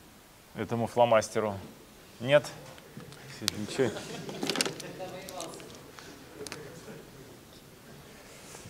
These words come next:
Так. Плюс сто десять, да? И минус два. Ну, сходится?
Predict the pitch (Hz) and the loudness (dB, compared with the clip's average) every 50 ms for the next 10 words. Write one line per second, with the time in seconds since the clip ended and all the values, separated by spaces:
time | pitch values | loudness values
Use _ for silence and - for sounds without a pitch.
0 | - - - - - - 139 131 110 101 98 - - - - - - - - - | -16 -16 -16 -16 2 10 12 12 12 12 12 6 -6 -8 -8 -10 -12 -14 -16 -18
1 | - - - - - - - - - - - - 170 202 226 254 254 196 - - | -18 -18 -18 -18 -18 -18 -18 -18 -18 6 12 12 12 12 12 12 12 12 12 12
2 | - - - - - - - - - - - - - - - - - - - - | 6 4 2 -6 -12 -16 -18 -20 -20 -20 -20 -20 -20 -20 -20 -20 -20 -18 -18 -10
3 | - - - - - - 262 262 220 175 170 208 247 277 262 269 214 170 147 131 | 0 4 4 4 12 12 12 12 12 12 12 12 12 12 12 12 12 12 12 12
4 | 143 165 220 254 247 240 - - - - - - - - - - - - - - | 12 12 12 12 12 10 8 -2 -10 -14 -16 -18 -20 -18 -18 -18 -18 -18 -18 -16
5 | - - - - - - - - - - - 143 151 170 214 254 262 254 220 175 | -16 -14 -14 -14 -16 -16 -16 -16 -16 -2 8 10 12 12 12 12 12 12 12 12
6 | 165 196 220 247 254 220 170 135 101 95 - - - - - - - - - - | 12 12 12 12 12 12 12 12 12 12 0 -4 -8 -12 -14 -16 -16 -18 -18 -20
7 | - - - - - - - - - - - - - - - - - - - - | -20 -20 -20 -20 -20 -20 -20 -18 -18 -18 -18 -20 -20 -20 -20 -20 -20 -20 -14 -14
8 | - - - - - - - 143 156 180 214 262 302 311 - - - - - - | -14 -14 -14 -16 -18 -4 4 12 12 12 12 12 12 12 12 4 -8 -12 -14 -16
9 | - - - - - - 202 269 302 302 302 - 151 123 104 | -16 -16 -6 -4 12 12 12 12 12 12 12 12 12 12 12